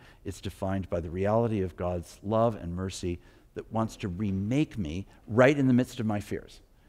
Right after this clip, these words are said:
in order to do what the Bible says, uh, about a hundred and twenty-three times, "Do not fear." It's not because we, there isn't a place for fear, but there's a place for fear to be recalibrated.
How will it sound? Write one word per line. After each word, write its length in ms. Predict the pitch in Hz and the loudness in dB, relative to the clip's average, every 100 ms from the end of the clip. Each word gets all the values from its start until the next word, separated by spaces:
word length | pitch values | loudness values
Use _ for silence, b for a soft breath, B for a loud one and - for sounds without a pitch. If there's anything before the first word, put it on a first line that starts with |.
| b - | b -2
in 140 | 104 | 2
order 220 | 104 98 | 4 4
to 160 | 98 107 | 0 -4
do 360 | 87 - 98 98 | -6 -4 -2 0
what 160 | 98 | -2
the 60 | 85 | -4
Bible 280 | 104 160 90 | -6 -6 -4
says, 340 | - 87 85 b b b - | -2 -2 -4 b b b -6
uh, 220 | 85 85 | -4 -4
about 260 | 98 104 95 | -4 0 0
a 40 | |
hundred 220 | 101 101 | 0 -4
and 180 | 92 92 | -4 -6
twenty-three 520 | - 98 90 - 90 | -6 -4 -4 -4 -6
times, 420 | 87 87 78 80 - b b _ _ _ _ _ - | -6 -6 -6 -8 -12 b b _ _ _ _ _ -12
"Do 140 | 101 92 | -4 -4
not 240 | 85 - | -4 -8
fear." 340 | - 82 - - _ _ _ _ - b b b b b | -8 -8 -8 -20 _ _ _ _ -20 b b b b b
It's 160 | 110 - | -8 0
not 180 | 131 151 | 2 2
because 340 | 160 160 139 | 2 4 4
we, 140 | 127 127 | 4 2
there 220 | - 110 | 4 2
isn't 180 | 98 92 | 2 -4
a 40 | |
place 360 | - 127 120 - | -4 0 0 0
for 140 | 104 | -8
fear, 400 | - 85 69 - - b b b | -8 -8 -8 -10 -20 b b b
but 180 | - 107 | -4 -2
there's 200 | 104 101 | 0 0
a 40 | 101 | -2
place 360 | - 127 117 | 2 2 0
for 200 | - 117 | -4 -4
fear 260 | - - 123 | -2 2 2
to 80 | 110 | 2
be 120 | 95 | -4
recalibrated. 960 | 90 85 - - 113 104 82 69 - | -6 -8 -10 -4 0 0 -2 -10 -12